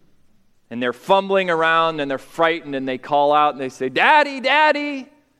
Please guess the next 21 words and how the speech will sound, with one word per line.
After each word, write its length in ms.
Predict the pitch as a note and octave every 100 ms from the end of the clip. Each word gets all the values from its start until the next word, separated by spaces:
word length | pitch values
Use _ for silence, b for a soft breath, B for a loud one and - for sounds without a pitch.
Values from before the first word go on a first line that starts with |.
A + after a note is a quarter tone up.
| _ _ _ _ _ _ _ _ _ _ _
And 80 | A2+
they're 80 |
scared 560 | A2+ - - D#3+ E3 D#3+
and 120 | C#3
you 60 | C3
can 160 | C3+
hear 300 | B2+ D3+ E3+
that 280 | E3 D#3+ E3
in 320 | D#3+ C#3+ C#3 C3 -
their 160 | C3+
voice 460 | A#2 C3+ C#3+ C#3+ C#3
and 80 | B2+
you 80 |
say 260 | B2 - B2
what? 260 | A#2+ B2 G#2
Right 160 | A#2
away 140 | B2 A#2
say, 160 | -
Here 160 | C3+ A3+
I 100 | C4
am. 340 | A#3+ C#4 C#4